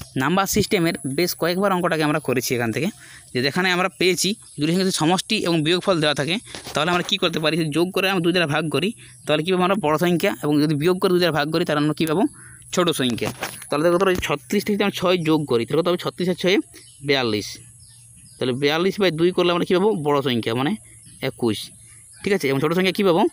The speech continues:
বিয়োগ করে দুই দ্বারা ভাগ। তাহলে ছত্রিশ মাইনাস ছয় করলে কত হবে? তিরিশ। তিরিশ বাই দুই করলে কত আসবে? পনেরো। তাহলে এদের আমরা কী বলেছিল? অনুপাত বার করতে বলেছিল। তাহলে একুশ অনুপাত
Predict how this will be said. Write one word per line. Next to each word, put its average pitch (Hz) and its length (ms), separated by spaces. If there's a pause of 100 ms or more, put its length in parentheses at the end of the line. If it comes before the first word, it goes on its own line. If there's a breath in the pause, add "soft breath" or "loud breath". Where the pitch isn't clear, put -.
(680 loud breath)
বিয়োগ 190 280
করে 208 220
দুই 170 100
দ্বারা 156 140 (100)
ভাগ। 110 100 (240)
তাহলে 135 200
ছত্রিশ 196 420
মাইনাস 185 300
ছয় 175 120
করলে 175 240
কত 185 100
হবে? 180 200 (300)
তিরিশ। 139 280 (480 loud breath)
তিরিশ 185 280
বাই 196 100
দুই 175 200
করলে 175 260
কত 180 120
আসবে? 175 280 (280)
পনেরো। 117 320 (340 loud breath)
তাহলে 139 120
এদের 165 140
আমরা 175 220
কী 202 80
বলেছিল? 185 320
অনুপাত 165 360
বার 143 120
করতে 131 200
বলেছিল। 113 260 (380 loud breath)
তাহলে 131 160
একুশ 190 640 (100)
অনুপাত 156 440